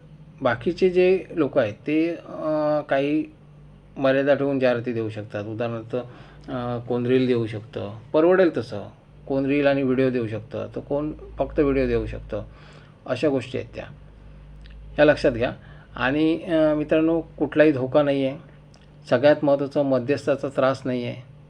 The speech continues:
मध्यस्थी लोकं काय करतात, मग तेच लुडबुड करत असतात, त्यांना पैसा अजून हवा असतो, अजून हवा असतो, अजून हवा असतो,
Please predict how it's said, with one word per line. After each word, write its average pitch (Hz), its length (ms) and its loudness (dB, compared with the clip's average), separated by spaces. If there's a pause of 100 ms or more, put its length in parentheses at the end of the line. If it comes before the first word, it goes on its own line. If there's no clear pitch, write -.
(720)
मध्यस्थी 135 440 0
लोकं 139 220 0
काय 143 140 8
करतात, 135 340 2
मग 131 300 0
तेच 143 200 0
लुडबुड 135 380 0
करत 131 200 2
असतात, 123 220 -2
त्यांना 131 180 -2
पैसा 131 340 0
अजून 127 200 0
हवा 123 220 2
असतो, 120 280 -2
अजून 123 160 -4
हवा 117 200 0
असतो, 120 220 -6
अजून 120 160 -6
हवा 117 160 -6
असतो, - 220 -20